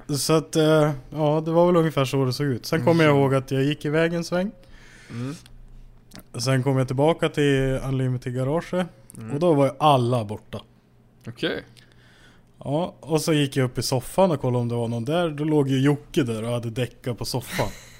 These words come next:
Speaker 2: <laughs>
Speaker 1: Det är han som var där, ja, s-, samma bil som din pappa har liksom.
Speaker 2: Ja, okej. Ja.
Speaker 1: Ja, så att det var ju han där, men han låg ju helt utslagen.
Speaker 2: Mm.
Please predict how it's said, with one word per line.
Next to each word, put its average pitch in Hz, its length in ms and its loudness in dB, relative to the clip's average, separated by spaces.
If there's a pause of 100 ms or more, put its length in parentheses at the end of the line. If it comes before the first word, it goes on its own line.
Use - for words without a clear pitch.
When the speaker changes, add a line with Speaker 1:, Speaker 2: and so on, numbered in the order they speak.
Speaker 2:
<laughs> - 460 -4
Speaker 1:
Det 147 100 4
är 160 40 6
han 160 180 6
som 135 120 -2
var 131 160 4
där, 117 600 -4 (180)
ja, 131 220 0
s-, 131 460 -8
samma 156 240 0
bil 147 160 -2
som 143 140 -4
din 135 120 -2
pappa 135 320 -4
har 101 120 -4
liksom. - 260 -14 (320)
Speaker 2:
Ja, 135 200 2
okej. 127 240 -4 (360)
Ja. 113 260 -8
Speaker 1:
Ja, 123 240 -6
så 160 140 -4
att 147 80 -6
det 180 60 -4
var 175 120 6
ju 151 80 8
han 123 360 2
där, 101 180 -6
men 117 140 -4
han 135 280 -2
låg 110 220 -6
ju 104 100 -8
helt 104 320 -10
utslagen. 98 560 -10 (460)
Speaker 2:
Mm. 117 240 -10